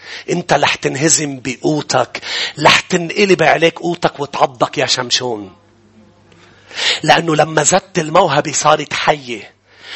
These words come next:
ولما مسكها بدنبا يعني عمل بموهبته شو الرب بده، ما قدرت عضته. بس لما بتقرر تستخدم موهبتك مش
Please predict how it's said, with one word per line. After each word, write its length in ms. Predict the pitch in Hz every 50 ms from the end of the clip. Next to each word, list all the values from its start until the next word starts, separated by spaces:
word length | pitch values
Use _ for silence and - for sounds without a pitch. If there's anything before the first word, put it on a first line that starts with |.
| - - - - - - -
ولما 340 | 151 160 156 147 147 147 143
مسكها 440 | 139 139 - - 190 196 - 170
بدنبا 480 | 151 139 - 147 143 151 170 165 160 143
يعني 400 | 139 139 139 131 139 147 147 135
عمل 400 | 127 123 175 185 180 160 143 139
بموهبته 760 | 127 143 139 139 139 131 135 131 127 180 185 - - - 143
شو 200 | - - 165 156
الرب 440 | 131 123 - - 156 - - 113 104
بده، 520 | - 147 127 120 110 - 127 113 110 110 107 _ _ _ _ _ _ _
ما 140 | - 131 139
قدرت 380 | 139 143 135 117 131 123 - -
عضته. 540 | 90 101 101 98 107 107 - - 90 87 - - _ _ _ _ _ - _ _ _ _ _ _ _ - - - - -
بس 160 | - - -
لما 180 | 143 147 151 147
بتقرر 440 | 135 143 - 170 190 202 190 165 147
تستخدم 500 | 135 - - - 196 175 - 135 160 151
موهبتك 580 | 147 143 139 131 147 - - - - - -
مش 460 | 131 107 - - - - - - -